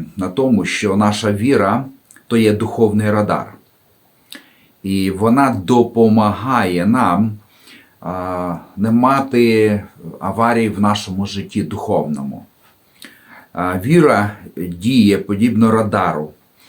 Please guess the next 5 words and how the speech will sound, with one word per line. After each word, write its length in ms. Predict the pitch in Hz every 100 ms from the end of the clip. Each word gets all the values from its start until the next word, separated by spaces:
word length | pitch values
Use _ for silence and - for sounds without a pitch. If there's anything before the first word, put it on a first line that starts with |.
| _
відображаючи 1040 | 107 107 107 113 101 127 117 104 120 107 -
реальність, 760 | 104 104 120 139 101 85 -
приховану 640 | - 90 - 123 98 98 90
у 180 | 113 107
туманних 720 | 110 110 120 120 95 85